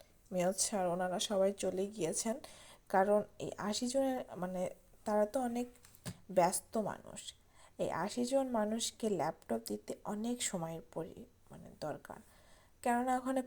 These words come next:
কোড আছে, কোডগুলো মিলানো, আবার সবাইকে দেয়া অনেক সময়ের ব্যাপার।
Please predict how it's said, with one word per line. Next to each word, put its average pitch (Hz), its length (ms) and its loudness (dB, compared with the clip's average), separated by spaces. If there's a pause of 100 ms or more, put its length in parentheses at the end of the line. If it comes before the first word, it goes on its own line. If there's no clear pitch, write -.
কোড 190 260 6
আছে, 190 260 2
কোডগুলো 208 640 0
মিলানো, 185 560 0
আবার 180 280 -2
সবাইকে 196 540 -2 (100)
দেয়া 180 400 -2 (260)
অনেক 262 220 -6
সময়ের 190 440 -6
ব্যাপার। - 320 -8